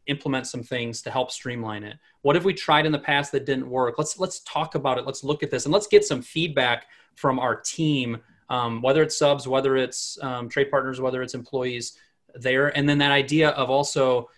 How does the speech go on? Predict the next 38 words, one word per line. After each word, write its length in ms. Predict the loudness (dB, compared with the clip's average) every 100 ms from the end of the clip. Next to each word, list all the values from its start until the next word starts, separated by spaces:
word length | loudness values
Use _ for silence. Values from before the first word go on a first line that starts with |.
| _ -4
you 80 |
know, 100 | -2
if 100 | 0
you 80 | 2
have 240 | 4 4 4
a, 200 | 2 0
a 40 |
client 440 | -4 0 2 2 0
that 200 | -2 0
you're 120 | -4
just 180 | -2 0
really 220 | 0 0
close 340 | -2 -2 -2
with 260 | -2 -2 -4
and 140 | -6
that, 280 | -4 -4 -6 -6
you 100 | -4
know, 60 |
you 80 | -4
could 120 | -6
call 180 | -4 -2
them 100 | -2
up 180 | -4 -4
and 80 | -6
they 160 | -4
answer 260 | -6 -6 -4
and 100 | -4
they'll, 140 | -6
they'll 160 | -6 -6
talk 220 | -4 -4
to 60 | -4
you 20 |
about 160 | -6 -4
anything. 420 | -8 -8 -8 -10 _ _ _ -4
Um, 420 | -2 -2 -6 -10 _ 0
you 100 | 4
know, 100 | 4
"Hey, 380 | 4 2 2